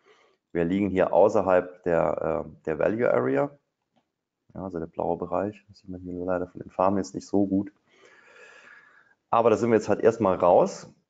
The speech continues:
deckt sich ja halt auch hier mit dem, äh, mit dem Market Profile. Erstmal raus aus der Value Area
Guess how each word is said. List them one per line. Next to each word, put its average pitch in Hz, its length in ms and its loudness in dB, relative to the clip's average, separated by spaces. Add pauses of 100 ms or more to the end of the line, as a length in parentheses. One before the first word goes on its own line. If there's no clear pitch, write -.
(540)
deckt 113 200 -2
sich 107 160 -8
ja 98 100 -2
halt 95 160 0
auch - 140 0
hier 98 160 -4
mit 90 240 -8
dem, 80 240 -8
äh, 82 420 -10
mit - 180 -12
dem 82 120 -4
Market 117 300 -4
Profile. 101 640 2 (360)
Erstmal 107 340 0
raus 98 240 4
aus 101 120 -12
der - 120 -6
Value 110 300 0
Area 107 400 2